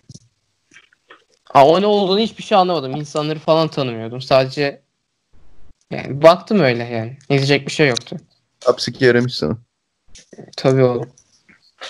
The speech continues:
Speaker 1: Yani Cemalcan kazanmış. E, demek ki iyi yarışmış yani. Onu söyleyebilirim.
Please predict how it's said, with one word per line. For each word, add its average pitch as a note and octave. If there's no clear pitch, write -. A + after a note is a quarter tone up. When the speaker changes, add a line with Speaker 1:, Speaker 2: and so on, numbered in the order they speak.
Speaker 1:
Yani -
Cemalcan F3+
kazanmış. D#3+
E, D#3
demek F#3+
ki A3+
iyi B3+
yarışmış E3+
yani. B2+
Onu C#3+
söyleyebilirim. D3